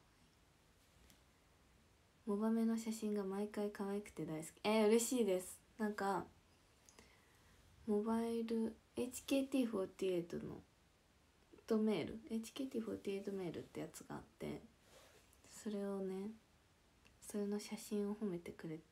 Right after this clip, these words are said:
たみたい、今。やっほー、ひろちゃん、やっ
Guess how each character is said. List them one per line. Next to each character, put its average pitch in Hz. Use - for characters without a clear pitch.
た 160
み 143
た -
い、 -
今。 107
や 254
っ 269
ほ 240
ー、 262
ひ 226
ろ 233
ち 233
ゃ -
ん、 240
や 240
っ -